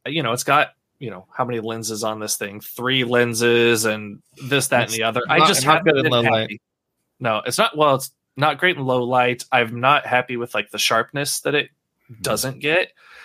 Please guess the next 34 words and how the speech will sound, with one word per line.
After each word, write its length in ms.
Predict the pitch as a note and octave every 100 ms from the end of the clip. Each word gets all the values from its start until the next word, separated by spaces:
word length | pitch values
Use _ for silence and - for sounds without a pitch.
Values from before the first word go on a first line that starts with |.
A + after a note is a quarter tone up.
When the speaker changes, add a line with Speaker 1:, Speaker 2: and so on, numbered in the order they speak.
| - _
Speaker 1:
Uh, 260 | A#2+ A#2 A2
the 100 | G#2+
focus 500 | - C#3 C#3+ F3+ -
area 320 | B2+ C#3 D3+
is, 100 | C3+
like, 260 | A2+ G#2+ -
it's 200 | B2 - - _
pretty 160 | G3 -
tight 380 | - A3+ F3 _ _ -
in 100 | C#3
the 80 | B2
center, 300 | - C#3+ F3+
and 180 | D3 D3
then 100 | C#3
it's 140 | C3+
just 160 | C#3+ C#3+
like, 240 | A#2+ - _ _
why 220 | - B2+
is 140 | E3+ C#3+
this 140 | C#3
so 160 | - C3+
blurry 420 | A2+ A#2+ B2 A#2
around, 580 | G#2+ G#2+ A2 A2 A2 G#2 - _ C3+
you 140 | A2+
know, 120 | G2+
the 160 | G#2 G#2+
edges 280 | G#2+ G#2+ G#2+
of 80 |
the 60 | G#2
photo? 260 | - G2 -
I 140 | C3+
just 180 | C3 -
haven't 240 | G#2+ G2
been 180 | G2+ F#2